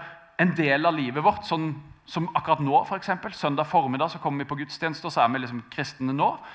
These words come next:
Og så går vi ut etterpå, og så lever vi vårt liv igjen etterpå. Nei, Den Hellige Ånd er med oss alltid, overalt, hele tiden, og er selve livgiveren, som sørger for at når du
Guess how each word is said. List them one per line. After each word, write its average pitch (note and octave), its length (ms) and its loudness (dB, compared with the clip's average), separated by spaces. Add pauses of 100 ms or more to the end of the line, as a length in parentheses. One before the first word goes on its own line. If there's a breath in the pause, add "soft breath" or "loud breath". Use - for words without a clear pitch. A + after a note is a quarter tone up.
(280 loud breath)
Og E3+ 80 -4
så F#3+ 140 6 (100)
går F3+ 140 4
vi E3+ 160 -4
ut E3 100 -6
etterpå, F#3 340 0
og G#3+ 60 -2
så G3+ 200 4 (360)
lever G3 240 6
vi A3+ 160 2
vårt - 240 -4
liv C3+ 160 -2
igjen D#3 160 0
etterpå. G#2+ 320 -4 (200)
Nei, F3 160 4 (680 loud breath)
Den D3 160 0
Hellige D3+ 220 2
Ånd C#3+ 100 2
er D#3 80 0
med A#2+ 220 -2
oss - 260 -10 (160)
alltid, A#2+ 560 -2
overalt, A#2+ 400 -2
hele A2+ 240 -2
tiden, C#3+ 300 -4
og B2+ 100 -2
er A2+ 80 -4
selve A#2 340 -6
livgiveren, A#2+ 680 -6 (340 loud breath)
som C#3 140 -6
sørger A#2+ 400 -2
for C#3 160 -2
at C#3+ 240 -2
når D#3 160 0
du D3+ 220 -4